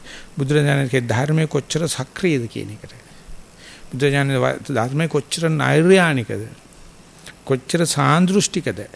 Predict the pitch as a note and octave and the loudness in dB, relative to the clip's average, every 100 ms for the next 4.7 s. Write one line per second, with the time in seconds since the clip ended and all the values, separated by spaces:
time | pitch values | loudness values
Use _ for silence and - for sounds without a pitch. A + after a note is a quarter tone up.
0 | - - - - - - - - - D3+ | -20 -20 -20 -20 -20 -20 -20 -18 2 2
1 | - F3+ D#3 - F3 G#3 G3 D#3+ A2+ F#2+ | 4 4 4 4 2 4 2 2 -2 -4
2 | - - - - - - - - - - | -10 -20 -20 -20 -20 -20 -20 -20 -8 -2
3 | C#3+ - F3 E3 - - - F3+ - E3+ | -2 2 0 2 -2 -2 0 0 2 2
4 | E3+ F3+ F#3+ E3+ B2+ F#2+ | 2 2 0 0 -2 -4